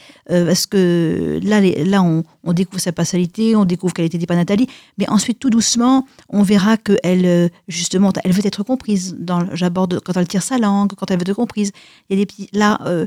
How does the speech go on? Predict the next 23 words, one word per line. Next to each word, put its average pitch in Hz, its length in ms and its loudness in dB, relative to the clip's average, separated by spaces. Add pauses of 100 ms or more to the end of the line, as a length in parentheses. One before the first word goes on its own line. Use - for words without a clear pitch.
(160)
il 202 100 -4
va 202 80 2
y 208 80 4
avoir, 208 320 2 (240)
donc 180 200 0
je, 175 180 -2
je 190 100 0
reviens 202 200 2
pour 180 180 -4
le, 160 320 0 (160)
euh, - 280 -6
Florette 196 300 -2
tire 196 160 -4
sa 220 140 0
langue. 247 260 4 (600)
Euh, 180 440 2
il 190 120 -2
va 202 60 2
y - 20 4
avoir 202 80 6
une 196 60 2
petite 214 220 0
fille 254 240 -2